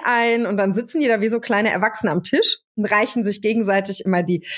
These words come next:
Teller mit der Wurst rüber und dem Käse. Und als ich mir die Kita angeguckt hab, war mein Kind zwei, zweieinhalb. Und ich hab mir gedacht, "Das macht der doch nie. Der geht doch nicht freiwillig vom Spielen rüber zum Essen, <laughs> so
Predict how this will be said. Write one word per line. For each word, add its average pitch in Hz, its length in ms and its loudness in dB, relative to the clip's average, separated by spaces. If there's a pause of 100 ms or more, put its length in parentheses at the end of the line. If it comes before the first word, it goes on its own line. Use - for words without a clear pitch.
(120)
Teller 247 280 2
mit 208 200 -2
der 190 180 0
Wurst 302 320 -2
rüber 233 340 2
und 208 120 0
dem 196 160 0
Käse. 240 680 0 (520)
Und 233 280 0
als 233 220 0
ich 240 240 -2
mir 226 160 2
die 233 100 0
Kita 339 300 0
angeguckt 196 520 -2
hab, 196 280 -2 (180)
war 175 160 0
mein 185 200 2
Kind 185 360 -2 (380)
zwei, 233 320 -2
zweieinhalb. 175 800 0 (340)
Und 180 100 0
ich - 80 4
hab - 160 -4
mir - 100 -2
gedacht, - 160 -4
"Das - 180 -2
macht - 240 0
der 170 80 2
doch 180 160 -6
nie. 269 160 2
Der 226 100 0
geht 233 200 -2
doch 190 120 0
nicht 208 200 -2
freiwillig 254 540 0
vom 202 200 0
Spielen 247 680 0
rüber 262 460 0
zum 208 220 0
Essen, 254 380 0 (460)
<laughs> - 200 -4
so 285 120 2